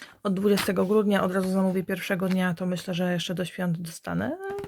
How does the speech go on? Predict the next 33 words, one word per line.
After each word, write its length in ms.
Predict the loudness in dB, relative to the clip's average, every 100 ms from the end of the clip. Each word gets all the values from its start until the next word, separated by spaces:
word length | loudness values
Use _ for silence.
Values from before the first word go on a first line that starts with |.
| -12 -14 -18 -20 -18 -18 -20 -8
ekspres. 560 | -6 -6 -6 -8 -10 _ _ _ _ _ _ _ _ _ _
Także 260 | -16 -12 -12
tak, 320 | -14 -18 -14 -8
e, 220 | -8 -6 -8 -10 -12
wcale 280 | -6 0
dużo 200 | 2 4
nie 140 | 2 0
trzeba, 280 | -4 -6 -4
żeby 380 | 0 0 0 -2
zamówić 380 | -4 -2 -4 -6
na 100 | -8
pięćdziesiąt 460 | -8 -8 -8 -10
punktów. 400 | -10 -12 -10 -4
Ja 120 | -4
w 60 | -4
tym 140 | -6
momencie 340 | -6 -6 -8 -12
tutaj 240 | -12 -6
mam 140 | -6 -4
siedemdziesiąt 500 | -4 -4 -6 -10 -12
pięć 180 | -14
punktów 360 | -12 -14 -14 -18
aż, 220 | -20 -14
więc 320 | -10 -10 -10 _ _ _ _ _ _
jeżeli 340 | -8 -4 -2 -4
przykładowo 640 | -6 -8 -4 -2 -4 -6 -6 -2
odliczyłabym 800 | -2 -2 -2 0 2 2 0 -2 -10 -20 _ _ -10
te, 120 | -4 -2 0 -2 -4 -10
e, 400 | -10 -6 -6 -8
trzy 280 | -12 -6 -2
rzeczy, 340 | 0 0 -2 -8
które 260 | -4 -6
są 380 | -4 -4 -2 -4